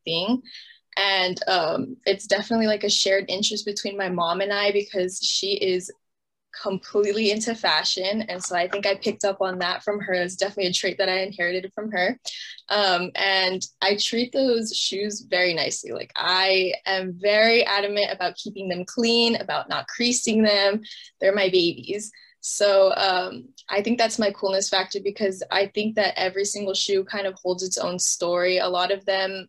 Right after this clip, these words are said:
um, were gifted in a way by my mom because of my accomplishments or because I was, you know, going through something. I think that they all hold that, their own meaning,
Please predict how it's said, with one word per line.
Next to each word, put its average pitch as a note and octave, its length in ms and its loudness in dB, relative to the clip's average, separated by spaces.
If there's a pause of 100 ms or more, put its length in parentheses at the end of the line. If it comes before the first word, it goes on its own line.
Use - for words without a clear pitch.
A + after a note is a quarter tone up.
(120)
um, F3+ 340 -2 (140)
were F#3 320 2
gifted A3 640 2
in A3+ 220 2
a A3 80 4
way A3 180 6
by G#3 180 0
my G3 200 -2
mom F#3 440 -2
because F#3 560 -2 (440)
of G3+ 120 4
my F3 140 4
accomplishments A#3 1120 2 (280)
or F#3 560 4
because F#3 260 -8
I E3 140 -2
was, E3+ 300 -4
you F3 80 -8
know, D#3 160 -4
going B3+ 420 4
through A#3+ 160 2
something. A3+ 580 2
I G3+ 120 2
think A3 180 -2
that A3+ 140 0
they A3 80 2
all G3+ 200 2
hold G3 360 -4
that, G3+ 160 -2 (100)
their G3 160 2
own F#3+ 240 -4
meaning, A3 540 2